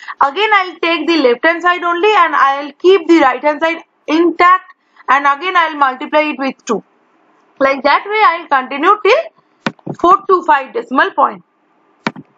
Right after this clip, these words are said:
So the sixty-three point five, as I have already calculated the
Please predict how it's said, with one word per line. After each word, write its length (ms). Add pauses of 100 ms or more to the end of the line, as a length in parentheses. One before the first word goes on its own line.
(1600)
So 140
the 240
sixty-three 560
point 300
five, 240
as 180
I 60
have 200
already 440
calculated 480
the 60